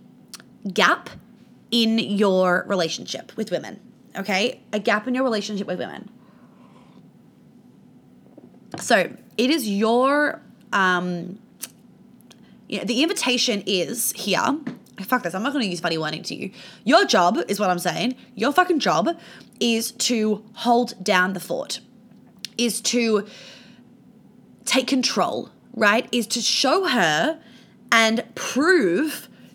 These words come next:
to her that no matter what, you are there for her one hundred percent. If you are not there for her, whether it's physically or emotionally, and I wanna put a side note to this. One of my clients actually asked me, like,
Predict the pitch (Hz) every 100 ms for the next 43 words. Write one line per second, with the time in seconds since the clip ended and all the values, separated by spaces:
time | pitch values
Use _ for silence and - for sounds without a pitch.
0 | - - 262 269 - 240 214 165 160 349
1 | - - - 196 202 - 208 214 262 330
2 | - - 208 226 233 - 254 214 - 196
3 | 180 190 - - - - - - - 214
4 | 240 254 262 208 202 208 208 196 196 165
5 | 160 208 202 185 190 190 185 - - -
6 | - - - - - - - 269 - 247
7 | 233 302 415 466 427 - - - - -
8 | 240 233 247 247 214 220 220 233 208 180
9 | 180 196 208 202 - - 220 311 330 320
10 | 233 226 - 190 180 - - 165 214 208
11 | 220 269 349 349 - 196 208 202 185 214
12 | 277 302 226 196 - - - 180 190 -
13 | - 170 190 175